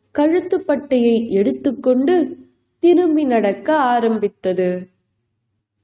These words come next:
ஆனால் ஆணி அதற்கு எட்டவில்லை. அது இரண்டு மூன்று முறை முயன்றது. ஆனால் ஆணியில் தொங்கவிட முடியவில்லை.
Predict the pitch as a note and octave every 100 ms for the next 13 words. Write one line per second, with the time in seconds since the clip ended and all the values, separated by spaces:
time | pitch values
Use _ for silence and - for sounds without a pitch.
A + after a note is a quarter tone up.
0 | _ _ - B3+ B3 A#3+ A3 A#3+ E4+ -
1 | _ _ _ _ G3+ G#3 C#4+ F4 E4 B3
2 | - G3 - D#4+ C#4 A#3 - A3+ A3 G#3+
3 | G#3+ G#3+ - _ _ _ _ _ _ _
4 | _ _ _ _ - D4+ C4+ D#4 D#4+ D#4+
5 | - - - G3 A3+ D#4 F4 F#4+ F4 F4
6 | D#4+ D#4+ D4 C#4+ E4 F#4 E4 D#4 D#4+ D4+
7 | B3 A3 - - _ _ _ _ _ _
8 | _ _ _ A3+ A#3 A#3 A3 A3+ D#4 F4+
9 | _ _ _ - A3 B3 D#4+ D4 G#3+ C#4
10 | - - D#4 E4 E4 D#4 C4 A3+ A3 G#3
11 | G#3 G3 G3 G3 F#3+ F#3+ F#3+